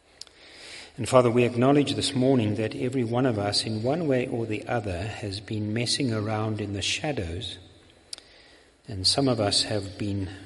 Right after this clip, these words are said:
living, living in the darkness. And so we do pray, Lord, that by your Spirit, the Holy Spirit, the Spirit of truth,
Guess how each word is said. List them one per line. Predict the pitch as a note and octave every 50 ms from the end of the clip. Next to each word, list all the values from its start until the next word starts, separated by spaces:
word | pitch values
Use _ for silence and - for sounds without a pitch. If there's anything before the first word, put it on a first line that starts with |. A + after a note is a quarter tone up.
| - - - - - - -
living, | A#2+ A#2+ A#2 A#2 A#2 G#2 G#2 G#2 G#2 G2 - - - - -
living | C3 A#2+ C3+ C#3 D3 B2+ A2
in | A2 G#2
the | F#2+ F#2+
darkness. | F#2 A#2 A#2 A2+ A#2 - - - E2 C#2+ - - - - - - - - - - - - _ - - - - - - - -
And | - G#2+
so | - C3
we | A#2+ A#2+
do | A#2+ D#3+ F3
pray, | D#3+ - - D3 C3 A#2+
Lord, | A#2+ A#2 A#2 A#2
that | A#2+ A#2 A2 -
by | - A#2+ B2+ B2+
your | A#2+ A2+ G#2
Spirit, | - - - - - D#3 A2+ F2+ E2+ - - - - - - - - - - - - - - - - - - - - - - -
the | - F#2+
Holy | F#2 C3+ D#3+ F3 F3
Spirit, | - - - - B2 G2 F#2 -
the | - G#2
Spirit | - - - F3 F#3 F3+ - -
of | A#2 - -
truth, | - - - F#3 A2 - - - - -